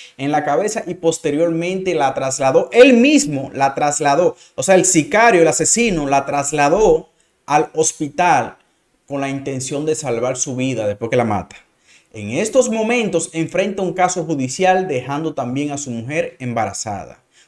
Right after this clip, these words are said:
Oigan esto. La mujer del asesino, agente policial, fuera de ser-, bueno,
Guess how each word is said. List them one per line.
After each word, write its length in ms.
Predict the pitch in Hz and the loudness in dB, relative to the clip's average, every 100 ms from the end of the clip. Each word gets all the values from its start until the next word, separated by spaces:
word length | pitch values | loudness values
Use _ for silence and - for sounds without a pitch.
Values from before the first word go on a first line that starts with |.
| - | -8
Oigan 340 | 104 147 175 | 0 2 4
esto. 340 | 214 - 92 - _ _ _ _ _ _ | 2 -2 -6 -20 _ _ _ _ _ _
La 160 | 123 139 | 0 2
mujer 680 | 165 156 202 226 185 - - | 2 0 2 2 0 -6 -4
del 180 | 139 | 2
asesino, 680 | 190 180 - 214 156 107 101 _ _ _ _ _ _ _ _ _ | 2 2 -2 -2 -2 -4 -12 _ _ _ _ _ _ _ _ _
agente 340 | - 135 165 185 | -8 -4 -2 -2
policial, 600 | 185 170 180 139 107 110 _ _ _ _ _ _ _ _ _ _ | -2 -2 0 0 0 -8 _ _ _ _ _ _ _ _ _ _
fuera 200 | 135 151 | 2 4
de 60 | 160 | 4
ser-, 180 | 190 | 0
bueno, 400 | 151 185 165 95 | 2 2 0 -8